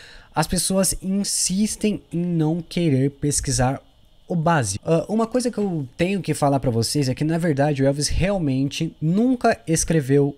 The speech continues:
uma música. Ele era, na verdade, um intérprete de música. O que que é um intérprete? É um cara que só canta, ele só interpreta. O que que ele fazia? Ele gravava as músicas da gravadora.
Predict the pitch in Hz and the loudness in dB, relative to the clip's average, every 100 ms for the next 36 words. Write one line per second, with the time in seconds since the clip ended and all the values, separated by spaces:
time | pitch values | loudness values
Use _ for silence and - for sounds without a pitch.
0 | _ - 147 151 107 101 113 160 175 180 | _ 0 4 4 2 0 -2 -2 2 2
1 | 175 185 190 175 139 170 151 - 165 208 | 2 0 -2 0 0 0 -2 -4 -2 -2
2 | - - 233 208 - 123 - 120 117 107 | -4 2 4 4 2 -2 -2 0 0 0
3 | 104 139 160 214 - 233 202 - - 156 | 0 -2 -4 -4 0 0 0 -2 2 4
4 | 120 - - - - 247 240 226 226 - | 2 -2 -10 -6 0 0 2 2 2 0
5 | - 247 - 190 135 110 107 165 165 180 | 0 0 2 2 2 0 -2 -2 0 0
6 | 185 196 202 - 127 104 104 101 - 247 | -2 -2 2 6 6 4 -2 -2 -2 -2
7 | - 220 190 196 147 117 113 101 113 - | 0 -2 0 0 2 2 2 0 -6 -18
8 | - - - - - - 202 202 196 226 | -20 -20 -20 -20 -10 -2 0 4 4 4
9 | 175 170 165 190 - - 185 165 151 147 | 4 2 2 0 -2 -2 0 2 0 2
10 | 175 - - - - 160 165 170 240 247 | 0 0 -2 -10 -2 2 4 4 4 6
11 | 269 165 | 6 6